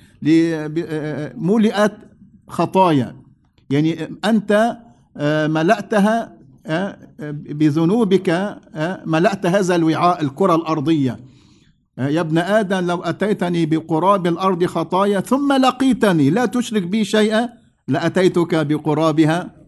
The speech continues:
مغفرة". الله أكبر. هذا هو الله عز وجل.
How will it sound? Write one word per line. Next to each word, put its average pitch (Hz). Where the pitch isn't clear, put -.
مغفرة". 120
الله 139
أكبر. 113
هذا 180
هو 147
الله 127
عز 120
وجل. 113